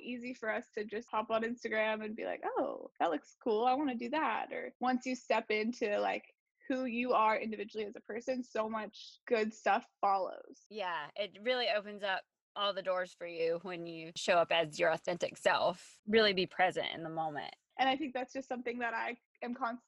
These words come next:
Speaker 1: like, have constantly had to overcome, is just worrying about, 'cause I'm a people pleaser, so worrying about how me showing up as myself is going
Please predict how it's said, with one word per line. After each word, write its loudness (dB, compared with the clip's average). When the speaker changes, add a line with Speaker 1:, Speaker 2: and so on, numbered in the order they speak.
Speaker 1:
like, -2
have -6
constantly -4
had -4
to -4
overcome, -4
is -10
just -6
worrying 2
about, -2
'cause -4
I'm 0
a -4
people -6
pleaser, -6
so 2
worrying 4
about 0
how 0
me -2
showing -2
up -4
as 0
myself -4
is -10
going -6